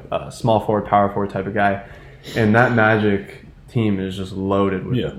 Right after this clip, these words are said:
Speaker 1: with guards.
Speaker 2: Yeah, exactly.
Speaker 1: So they couldn't have really, I mean, they even drafted, like you said, Jalen Suggs.
Speaker 2: Exactly,
Speaker 1: So
Speaker 2: yeah.
Speaker 1: you couldn't really go guard again, um,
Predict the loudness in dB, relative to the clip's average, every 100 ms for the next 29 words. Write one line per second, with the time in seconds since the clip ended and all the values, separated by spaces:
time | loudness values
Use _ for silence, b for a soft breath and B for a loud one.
0 | -4 -2 -2 -6 -4 -2 -2 -4 -6 -6
1 | -6 -6 -6 -6 -8 -10 2 4 6 6
2 | 6 8 6 0 0 4 4 6 6 6
3 | 6 4 4 2 4 4 2 -2 -2 -6
4 | -4 -4 -2 -4 -6 -6 -2 -2 -4 -6
5 | -4 -4 -2 0 0 2 6 6 6 4
6 | 6 4 6 4 4 4 2 0 -4 -6
7 | -8 -6 -4 -2 -2 -4 -6